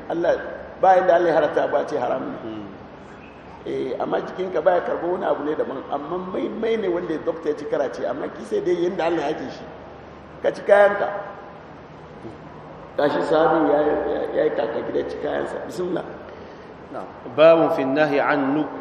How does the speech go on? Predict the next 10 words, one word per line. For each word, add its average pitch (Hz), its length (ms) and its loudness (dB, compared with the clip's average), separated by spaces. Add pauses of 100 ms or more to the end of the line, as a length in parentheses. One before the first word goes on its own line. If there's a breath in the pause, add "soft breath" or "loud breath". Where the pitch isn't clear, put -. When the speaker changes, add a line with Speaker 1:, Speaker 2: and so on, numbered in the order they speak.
(120)
Speaker 2:
عن 131 180 2
نهبة 139 460 4 (260)
إذا 127 220 2
كان 147 300 4
في 135 120 -2
الطعام 131 480 4
قلة 131 520 0 (220)
في 120 220 -4
أرض 135 180 2
العدو. 117 380 2